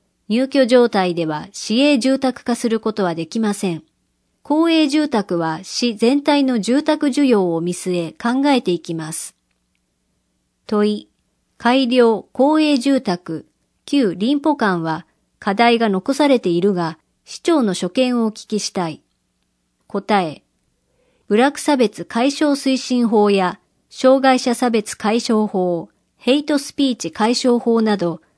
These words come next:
あらゆる関係法令をもとに、教育啓発活動など、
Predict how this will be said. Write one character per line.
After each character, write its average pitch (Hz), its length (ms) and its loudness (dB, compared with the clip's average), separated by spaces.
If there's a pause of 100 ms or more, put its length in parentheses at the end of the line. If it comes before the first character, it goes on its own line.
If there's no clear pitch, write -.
(260)
あ 190 100 0
ら 254 140 4
ゆ 311 160 6
る 202 100 2
関 240 280 -2
係 294 180 2
法 285 260 2
令 214 220 4
を 170 100 0
も 180 140 -4
と 196 160 -2
に、 165 240 -6 (320)
教 262 240 4
育 269 260 0
啓 269 240 2
発 294 240 -4
活 277 280 -2
動 196 180 2
な 175 160 -2
ど、 160 240 -8